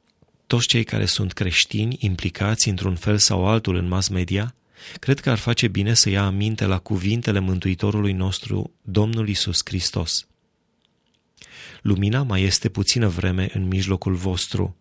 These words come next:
Umblați ca unii care aveți lumina, ca să nu vă cuprindă întunericul.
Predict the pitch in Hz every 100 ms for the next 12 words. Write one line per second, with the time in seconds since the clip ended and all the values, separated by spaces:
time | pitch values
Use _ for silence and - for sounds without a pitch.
0 | _ _ _ - - - - 95 92 92
1 | 101 - 104 92 92 101 120 107 92 90
2 | 87 92 107 95 101 104 87 85 - -
3 | - 104 - 110 139 113 101 104 95 92
4 | 87 85 95 101 95 - 92 -